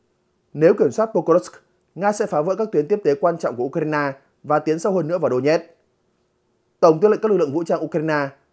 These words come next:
Oleksandr Syrskyi cho biết, quân đội Ukraine đã buộc phải sử dụng các phương pháp không chính thống để ngăn quân đội Moscow vào thành phố. Nhà báo quân sự Ukraine,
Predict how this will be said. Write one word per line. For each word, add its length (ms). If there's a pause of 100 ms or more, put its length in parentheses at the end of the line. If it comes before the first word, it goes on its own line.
(240)
Oleksandr 460
Syrskyi 400
cho 100
biết, 340 (320)
quân 160
đội 120
Ukraine 440
đã 80
buộc 220
phải 120
sử 80
dụng 180
các 160
phương 140
pháp 240
không 180
chính 180
thống 280 (260)
để 140
ngăn 180
quân 160
đội 120
Moscow 460
vào 100
thành 160
phố. 380 (960)
Nhà 200
báo 180
quân 120
sự 160
Ukraine, 500